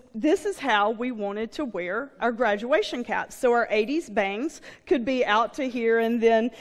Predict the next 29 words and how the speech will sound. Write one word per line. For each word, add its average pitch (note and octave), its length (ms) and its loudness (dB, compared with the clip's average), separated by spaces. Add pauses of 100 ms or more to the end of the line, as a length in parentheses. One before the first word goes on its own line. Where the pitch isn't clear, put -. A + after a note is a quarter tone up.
(120)
you B3+ 120 2
know, A3 200 8
all A#3 260 8
the, A#3 300 4
we C4 120 0
looked C#4+ 220 2
like A3+ 160 2
giant G3+ 260 -2
mushrooms, A3+ 520 -4
or G3 100 -2
I G#3 160 4
did. F#3 240 -2
I F#3+ 60 0
won't F#3 200 -6
speak F3+ 280 -8
for F#3+ 120 -12
my F#3+ 140 -6
friends. G3 380 -8 (320)
So, D#4 380 10
uh, C4+ 260 8 (240)
you E4+ 160 10
could A4 240 6
not G4 320 4
wear E4 360 4
your C4+ 180 -2
graduation C#4 680 2
cap A#3 300 2
like A3 260 2
this. - 460 -10